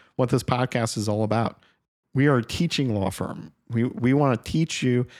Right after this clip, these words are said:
how to get through these issues without having to deal with all these things that are eating away the middle class. And, you know, we're, we're big proponents of that. We wanna help you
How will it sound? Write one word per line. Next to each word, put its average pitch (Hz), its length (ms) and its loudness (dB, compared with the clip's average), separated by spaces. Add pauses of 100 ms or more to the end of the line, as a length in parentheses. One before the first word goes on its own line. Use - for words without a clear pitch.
(140)
how 135 320 2
to - 120 -4
get 123 280 0
through 120 560 0 (280)
these 123 240 2
issues 101 680 -2 (220)
without 117 360 0
having 120 460 -2
to 107 140 -4
deal 123 440 2
with 95 420 0 (160)
all 110 240 4
these 101 320 0 (220)
things 104 540 2
that 98 280 -2
are 95 220 -2 (100)
eating 131 380 0
away 104 220 2
the 98 260 0
middle 113 380 2
class. - 500 -4 (840)
And, 104 600 0 (160)
you 110 100 2
know, 104 100 2
we're, 110 260 2 (160)
we're 113 100 -2
big 123 260 -2
proponents 113 540 -6
of 95 80 -8
that. - 240 -10 (160)
We 113 100 -8
wanna 117 260 -4
help 123 300 -2
you 104 240 -6